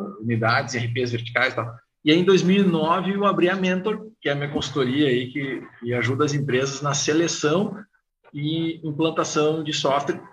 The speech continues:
E o meu foco, ele é médias e grandes, também atendo eventualmente pequenas empresas,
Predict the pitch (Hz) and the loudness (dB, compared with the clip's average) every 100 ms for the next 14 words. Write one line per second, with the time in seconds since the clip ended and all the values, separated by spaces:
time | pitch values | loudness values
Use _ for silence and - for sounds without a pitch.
0 | - 160 170 180 175 160 160 175 196 185 | -2 2 4 2 0 0 0 2 2 4
1 | 175 165 180 160 170 170 151 143 127 147 | 4 4 0 0 -2 -2 -6 -6 0 2
2 | 175 175 123 - 139 180 175 151 160 143 | 4 2 -2 -6 -2 0 0 -2 -2 -2
3 | 123 123 127 139 120 - - 135 143 123 | -2 -2 -2 -4 -8 -12 -4 -2 0 -2
4 | 113 120 175 175 | 0 2 2 0